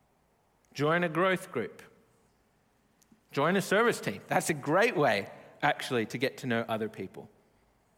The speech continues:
Ben's just announced we're doing dinner and prayer, men's breakfast.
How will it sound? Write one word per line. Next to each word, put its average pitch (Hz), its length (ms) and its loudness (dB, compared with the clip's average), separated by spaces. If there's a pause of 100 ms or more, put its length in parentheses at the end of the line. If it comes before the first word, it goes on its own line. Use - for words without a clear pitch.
(320)
Ben's 175 280 4
just 165 240 -6
announced 165 500 2 (420)
we're 147 80 -2
doing 156 260 2
dinner 175 320 2
and 170 100 -2
prayer, 190 320 2
men's 156 320 0
breakfast. - 720 -6